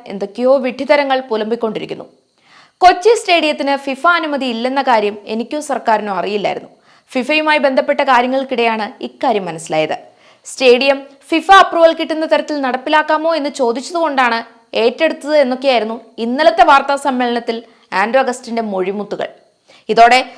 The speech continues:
സ്പോൺസർക്ക് ഇതിനെക്കുറിച്ച് വലിയ ധാരണയില്ലെന്ന് വ്യക്തമായി. ആന്റോ അഗസ്റ്റിന്റെ മണ്ടത്തരങ്ങളെ തുറന്നുകാട്ടി ജേർണലിസ്റ്റ് ജാവേദ് പർവേഷ് ഒരു Facebook കുറിപ്പിട്ടിരുന്നു. ആ പോസ്റ്റ് ഇങ്ങനെയാണ്:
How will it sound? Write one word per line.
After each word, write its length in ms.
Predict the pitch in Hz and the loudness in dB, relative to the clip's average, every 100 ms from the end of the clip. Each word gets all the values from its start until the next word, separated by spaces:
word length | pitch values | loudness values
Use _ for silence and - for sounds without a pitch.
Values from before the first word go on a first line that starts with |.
| - | -18
സ്പോൺസർക്ക് 680 | - 349 339 370 381 381 381 | -4 2 4 4 2 -2 0
ഇതിനെക്കുറിച്ച് 420 | 285 262 247 262 | 0 0 0 -2
വലിയ 220 | 240 233 | 0 0
ധാരണയില്ലെന്ന് 760 | 226 - 254 311 381 269 175 185 | -2 0 2 2 2 -2 -2 -4
വ്യക്തമായി. 400 | 233 - 156 - - _ _ _ _ _ - | -6 -6 -8 -10 -12 _ _ _ _ _ 0
ആന്റോ 320 | 285 349 392 | 2 4 4
അഗസ്റ്റിന്റെ 520 | 427 330 320 - 294 | 4 4 0 -4 -4
മണ്ടത്തരങ്ങളെ 680 | 285 247 247 269 311 302 294 | -2 -2 -2 -2 -2 0 0
തുറന്നുകാട്ടി 680 | 285 247 233 226 214 208 208 - _ | 0 0 0 0 0 -2 -8 -12 _
ജേർണലിസ്റ്റ് 580 | 185 294 311 339 339 285 | 2 4 4 2 -2 0
ജാവേദ് 460 | 214 277 311 370 370 | 4 6 4 0 2
പർവേഷ് 400 | 285 240 254 262 - | 2 4 0 -2 -4
ഒരു 100 | 330 | -4
Facebook 480 | - 339 349 349 330 | -2 -4 -2 0 0
കുറിപ്പിട്ടിരുന്നു. 560 | 254 214 214 190 165 - _ _ _ - | 2 0 -2 -6 -8 -12 _ _ _ 2
ആ 60 | 294 | 4
പോസ്റ്റ് 480 | 330 311 339 - | 6 6 6 2
ഇങ്ങനെയാണ്: 580 | 226 - 226 247 202 151 | 0 0 -2 0 0 -2